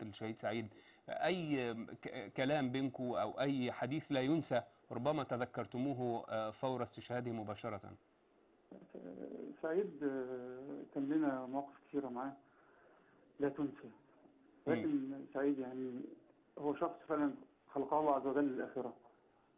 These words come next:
Speaker 2: يعني إحنا اتخرجنا و-، وكان كتير، وأنا منهم، يعني كان كتير مننا همه الرزق والتكسب والسعي والسفر، إلا إن سعيد الأمور دي كانت لا تشغله.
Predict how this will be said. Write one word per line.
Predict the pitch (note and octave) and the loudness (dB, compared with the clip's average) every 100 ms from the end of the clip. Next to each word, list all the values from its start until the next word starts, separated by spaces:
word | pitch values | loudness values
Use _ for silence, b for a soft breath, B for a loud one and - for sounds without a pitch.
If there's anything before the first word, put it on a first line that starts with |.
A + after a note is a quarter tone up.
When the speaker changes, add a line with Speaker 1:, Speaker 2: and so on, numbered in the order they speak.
| - | -8
Speaker 2:
يعني | B2 B2 B2+ C#3 - | -4 -2 -2 -4 -4
إحنا | - D3 C#3 C3+ C3 | -4 2 2 2 0
اتخرجنا | B2+ - B2+ D3 C#3+ D3 D3 | -4 -2 2 4 4 4 4
و-، | C#3 B2 B2+ B2+ C3 C3+ - B B B - | 2 -2 -4 -6 -8 -10 -12 B B B -10
وكان | - D#3+ D#3 D3 | -4 0 2 0
كتير، | - E3 C#3 | 2 2 4
وأنا | - F3 | 4 6
منهم، | E3 D#3 C3+ B2+ | 6 4 2 -2
يعني | C3 C3+ | -4 -2
كان | C3+ | -4
كتير | - D#3 | -2 0
مننا | D3 C#3+ D3 C#3+ | 4 6 6 6
همه | D3 D3 C3 B B B - | 6 6 4 B B B -2
الرزق | C#3+ D3+ - | 2 2 2
والتكسب | D3 - D3 D3+ - D3 | -2 -2 0 -2 -2 -2
والسعي | C#3 C#3+ - D3+ C#3+ | -2 -2 0 2 4
والسفر، | C#3+ C#3+ C#3 D#3 - D3 C#3 B B B _ | 4 2 -2 -2 0 0 0 B B B _
إلا | - D3+ D#3 | 2 4 6
إن | D#3 - | 6 4
سعيد | D3 D3 - C#3+ | 2 2 -4 -2
الأمور | C3+ C3+ D3 D3 | 0 2 2 4
دي | D3 | 2
كانت | D3 D#3+ D#3 | 4 4 6
لا | D#3+ | 4
تشغله. | D3+ B2 B2 | 2 0 -2